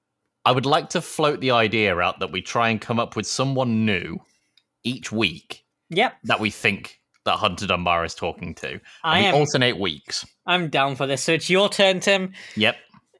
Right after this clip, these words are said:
Speaker 2: Who
Speaker 1: So
Speaker 2: is Hunter Dunbar talking to on the phone?
Speaker 1: So I've gone for a fairly, a,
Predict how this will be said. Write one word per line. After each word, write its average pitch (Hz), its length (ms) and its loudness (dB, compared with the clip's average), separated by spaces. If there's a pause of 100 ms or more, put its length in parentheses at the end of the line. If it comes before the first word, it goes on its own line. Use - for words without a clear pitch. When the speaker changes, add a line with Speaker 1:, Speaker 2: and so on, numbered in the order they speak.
(460)
Speaker 2:
Who 226 80 6
Speaker 1:
So 254 80 6
Speaker 2:
is 202 240 2
Hunter 208 240 0
Dunbar 170 400 4
talking 165 380 0
to 170 200 0
on 143 280 2
the 143 100 2
phone? 127 680 -2
Speaker 1:
So 113 260 2
I've 123 140 2
gone 160 140 0
for 131 160 2
a 117 80 4
fairly, 156 1040 0
a, 127 120 0